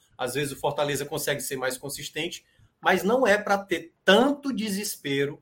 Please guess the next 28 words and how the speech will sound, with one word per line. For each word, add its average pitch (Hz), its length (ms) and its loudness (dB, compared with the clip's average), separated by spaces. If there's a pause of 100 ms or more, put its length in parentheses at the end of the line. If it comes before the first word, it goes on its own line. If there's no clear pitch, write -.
(200)
É 147 80 4
por 196 140 0
isso 240 100 0
que 247 80 2
às 196 80 4
vezes 185 160 2
eu 180 100 2
vejo 156 220 -4
que 165 80 -2
a 135 60 0
crítica - 400 -8
em 190 40 -4
cima 175 200 -6
do 170 100 -12
Bahia, 135 540 2 (220)
e 131 80 -4
aí 127 180 -4 (100)
de 127 120 -12
novo 131 180 -4
pra 135 120 -4
passar 127 200 -4
pra 127 120 -4
você, 147 520 -4 (400)
é 139 120 4
muito 190 600 2
pelo 202 260 4
contexto 196 640 -4
de, 120 340 -8